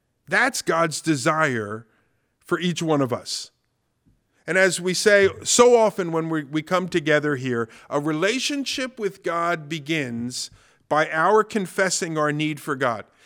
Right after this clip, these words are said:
It begins by confessing that we're sinners and that sin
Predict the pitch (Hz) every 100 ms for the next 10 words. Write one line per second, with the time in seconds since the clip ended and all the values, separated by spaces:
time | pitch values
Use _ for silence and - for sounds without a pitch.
0 | - 160 160 180 190 247 233 - 190 190
1 | 202 175 220 226 - 180 147 - - 147
2 | 143 139 190 254 - - 240 160 131 160
3 | - - - - 156 165 160 151 - 226
4 | 226 226